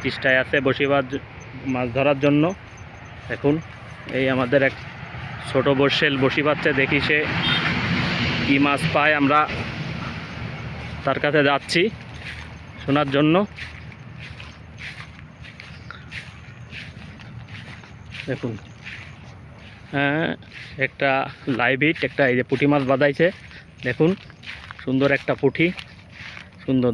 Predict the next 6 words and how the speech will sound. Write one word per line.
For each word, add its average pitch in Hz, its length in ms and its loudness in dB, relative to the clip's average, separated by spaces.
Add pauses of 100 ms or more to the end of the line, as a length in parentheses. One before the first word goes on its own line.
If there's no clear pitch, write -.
দেখুন, 175 200 0 (880)
দেখুন 123 300 0
কি 127 160 0
সুন্দর, 135 280 6 (1500)
কি 139 180 0
সুন্দর 131 240 6